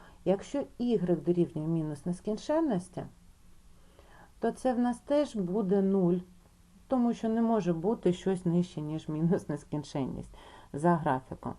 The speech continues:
Відповідно, те ж саме, якщо в нас функція розподілу і x буде мінус нескінченність, і y буде мінус нескінченність,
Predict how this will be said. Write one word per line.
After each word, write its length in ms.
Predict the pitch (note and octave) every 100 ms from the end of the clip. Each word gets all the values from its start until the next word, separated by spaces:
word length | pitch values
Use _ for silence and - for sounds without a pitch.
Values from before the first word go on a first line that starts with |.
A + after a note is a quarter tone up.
| - - - - -
Відповідно, 560 | A#3+ - C#4 D#4 B3+ B3 -
те 140 | B3
ж 60 | A#3+
саме, 400 | - D4+ C#4+ G#3+
якщо 360 | G3+ G3+ B3+
в 100 | G#3
нас 300 | A3 A3 F#3
функція 520 | - G#3+ G#3 F#3+ F3+
розподілу 760 | F3 F3+ - C#4+ D4+ C#4 B3+ A#3 -
і 200 | G3+ F#3+
x 280 | A#3+ C#4 A3+
буде 280 | G#3+ A#3 A3
мінус 340 | A3+ G#3+ F#3+
нескінченність, 880 | G#3 G3 G3 F#3 F#3 G3 F3+ F3 -
і 20 |
y 380 | E3 C4 B3 A3+
буде 340 | F3+ F#3+ E3+
мінус 360 | G3 G3+ F#3+ F3+
нескінченність, 760 | F3+ F3+ F3 F3 F3+ E3 D#3